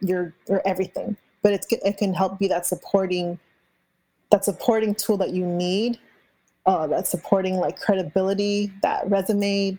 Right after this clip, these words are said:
that paper trail that you need in order to get yourself in the position that you want. And ultimately for me, that is, like, being in a place where I can really impact people's lives. That's ultimately what I want. So if that, if that means being, like, a very successful entrepreneur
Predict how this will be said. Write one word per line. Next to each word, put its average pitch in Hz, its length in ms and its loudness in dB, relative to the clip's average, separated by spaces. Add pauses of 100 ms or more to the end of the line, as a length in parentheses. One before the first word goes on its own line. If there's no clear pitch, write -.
that - 160 0
paper 202 180 0
trail 202 320 0
that 180 100 -2
you 180 120 -2
need 185 340 0
in 185 100 -2
order 180 180 0
to 175 160 -4
get 160 240 -6
yourself 170 360 -2
in 175 60 -2
the 175 80 0
position 175 460 -2
that 170 120 -4
you 170 80 -2
want. 175 520 -4 (420)
And 190 100 4
ultimately 185 440 -2
for - 120 -4
me, 185 280 0
that 180 200 0
is, 170 220 -2
like, - 180 -2 (480)
being 220 220 2
in 196 100 0
a 185 60 0
place 180 320 -2
where 175 100 0
I - 20 -6
can 175 140 -2
really 170 240 0
impact - 340 -4
people's 160 280 -2
lives. - 440 -4 (120)
That's 180 280 0
ultimately 175 520 0
what - 160 -4
I 71 80 -2
want. - 340 -4 (300)
So - 160 2
if 180 100 0
that, 190 300 0
if 190 160 -2
that - 400 -2
means 185 340 0
being, 190 240 0
like, 170 180 -2
a 170 60 2
very 175 240 0
successful 170 520 -2
entrepreneur 175 800 0